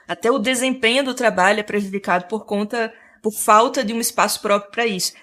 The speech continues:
Então, sim, é, é, é natural que essas coisas, que essas pesquisas tenham aumentado, sim, aumentaram. E, claro, meu papel aqui é ajudar essas pessoas da forma como eu puder, né, a montar, não apenas a montar o home office, mas a deixar todo aquele espaço até mais pessoal, né?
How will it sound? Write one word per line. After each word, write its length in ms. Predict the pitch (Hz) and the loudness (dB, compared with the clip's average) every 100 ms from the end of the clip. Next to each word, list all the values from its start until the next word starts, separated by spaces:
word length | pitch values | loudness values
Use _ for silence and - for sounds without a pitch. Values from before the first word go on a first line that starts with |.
| _ - | _ -14
Então, 260 | 185 226 269 | -2 0 0
sim, 380 | - 247 247 | 0 -2 0
é, 200 | 202 185 - | 2 2 2
é, 460 | 180 175 170 - | 2 4 2 0
é 40 | 185 | 2
natural 460 | 214 226 262 214 | 0 2 2 2
que 100 | - | 2
essas 300 | 196 190 202 | -2 -2 -4
coisas, 520 | - 190 185 196 185 - | -4 -4 -4 -4 -4 -4
que 100 | 196 | -6
essas 220 | 196 - | -4 -6
pesquisas 600 | 202 202 220 233 214 - | -4 -4 -4 -4 -2 -2
tenham 260 | 196 190 | -2 -2
aumentado, 640 | 165 170 160 - 147 175 - | -4 -4 -6 -6 -4 -4 -4
sim, 400 | - 175 180 208 | -4 -2 -2 -2
aumentaram. 640 | 185 175 170 151 165 214 - - - _ - | -2 -4 -4 -2 -2 -4 -12 -20 -20 _ -6
E, 580 | 196 208 214 214 214 214 | -2 0 0 0 -2 0
claro, 240 | 214 170 | 2 2
meu 120 | 165 175 | 0 -4
papel 280 | 185 190 | -2 2
aqui 240 | 180 202 208 | 2 0 2
é 120 | 208 | 2
ajudar 720 | 208 214 175 165 196 233 - - | 2 -2 2 4 4 0 -8 -8
essas 300 | 147 143 175 | -4 -4 -6
pessoas 720 | 180 170 175 196 196 - - - | -4 -4 0 0 0 -4 -10 -8
da 140 | 160 | -4
forma 260 | 160 180 175 | 0 0 0
como 200 | 180 175 | 0 0
eu 100 | 175 | 0
puder, 440 | 226 226 175 226 | -2 2 4 4
né, 160 | 202 202 | 2 0
a 40 | |
montar, 880 | 196 196 180 - 170 208 233 - - - | 0 -2 -2 2 4 4 2 -8 -10 0
não 160 | 214 | 2
apenas 360 | 240 269 285 285 | 4 2 4 2
a 60 | |
montar 420 | 302 302 269 247 277 | 2 0 2 4 4
o 140 | 294 | 2
home 240 | 320 285 | -2 0
office, 260 | 240 247 - | 0 2 -2
mas 220 | 226 233 | -2 -2
a 60 | 247 | -2
deixar 500 | 220 262 - 262 269 | 0 2 4 2 2
todo 180 | 269 277 | 0 -2
aquele 240 | 277 254 | -2 -2
espaço 400 | - 233 240 262 | -2 2 2 0
até 240 | 240 226 | -4 -4
mais 340 | 247 269 277 - | -2 -2 -2 -2
pessoal, 560 | 285 285 359 226 240 | 0 0 2 2 2
né? 240 | 220 226 | 2 -2